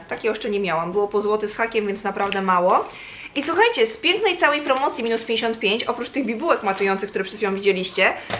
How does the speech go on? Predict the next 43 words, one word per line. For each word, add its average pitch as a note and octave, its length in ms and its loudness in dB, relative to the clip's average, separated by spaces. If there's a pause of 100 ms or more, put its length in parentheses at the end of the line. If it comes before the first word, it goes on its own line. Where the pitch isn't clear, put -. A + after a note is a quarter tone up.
(400)
kupiłam F4+ 380 4
jeszcze D#4+ 360 0 (800)
lakier A3 360 2
i G#3 80 0
korektor. E3+ 500 0
No, A#3+ 220 2
no F#4 80 2
nic F4+ 260 -2
nie D#4 120 -2
brałam, G3 340 6
nie C4+ 120 -2
wiem, G#3+ 120 2
zastanawiam C4+ 400 2
się C#4 100 -2
jeszcze C4+ 120 -2
nad C4 80 0
tym B3+ 80 -4
podkładem A#3 400 0
właśnie A3+ 260 0
Jandy, F#3 260 2
czy F3+ 120 -2
go F3+ 100 -2
po F#3 80 -2
prostu F3+ 300 -2
nie F3+ 140 0
wziąć, F3+ 220 -2
bo G#3+ 120 0
nie G4 160 2
dość, F#4 120 2
że C#4 60 -4
ma B3 80 4
kolor G#3 320 4
piękny, G3 400 -2
to B3 280 2
jest C4 280 -2
super, F#3 340 0
się F#3 100 0
trzyma, F3+ 320 -2
no G#3 100 -2
zobaczcie. F#3 500 -2 (500)
Ale C4 160 6
wzięłam F#4 280 2
sobie D4+ 360 0